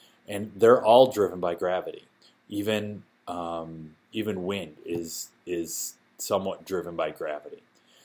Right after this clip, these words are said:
uh, s-, in terms of, of how the material is being, being picked up and dropped. Examples of erosion by gravity alone include landslides, um, things like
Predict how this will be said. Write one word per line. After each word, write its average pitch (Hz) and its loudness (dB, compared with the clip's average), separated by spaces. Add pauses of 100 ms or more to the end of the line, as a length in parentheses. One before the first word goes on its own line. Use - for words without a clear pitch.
(240)
uh, 87 -2
s-, - -8
in 95 -10
terms 90 -8
of, 80 -6 (120)
of 87 -6 (180)
how 90 0
the 85 -2
material 80 -6
is 76 -8
being, 78 -16 (220)
being 80 -16 (180)
picked - -8
up 80 -4
and 78 -16
dropped. - -10 (1080)
Examples 123 6
of 113 6
erosion 110 10
by 107 8
gravity 107 6 (140)
alone 98 0
include 101 -2
landslides, 104 2 (140)
um, 90 -4
things 101 -6
like 92 2